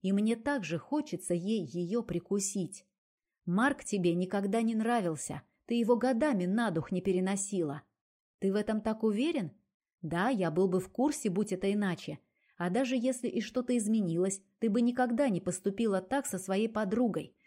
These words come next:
Поэтому прекрати уже выдумывать небылицы и говори правду. Что у вас с Марком за дела, если не отношения?" "Вот пристал", закатывает глаза. "Я не отвяжусь". "Не отвяжешься,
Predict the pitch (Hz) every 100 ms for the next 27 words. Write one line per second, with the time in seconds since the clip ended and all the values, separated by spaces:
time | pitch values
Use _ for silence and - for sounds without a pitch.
0 | - 202 233 226 233 233 240 233 247 330
1 | 233 156 165 185 185 180 165 170 180 180
2 | 196 226 294 - 151 - _ - 185 202
3 | 262 339 - 175 165 151 147 - _ _
4 | - - 311 262 165 175 - 202 190 185
5 | 170 185 190 226 190 143 - 165 175 -
6 | 175 180 180 196 196 214 170 147 143 -
7 | _ _ _ _ _ _ - 180 294 302
8 | 269 - 262 247 240 - 170 208 202 196
9 | 185 185 180 202 180 180 170 - _ _
10 | - 165 175 190 226 247 262 165 185 190
11 | - _ _ _ 170 185 185 196 226 339
12 | 349 - - 160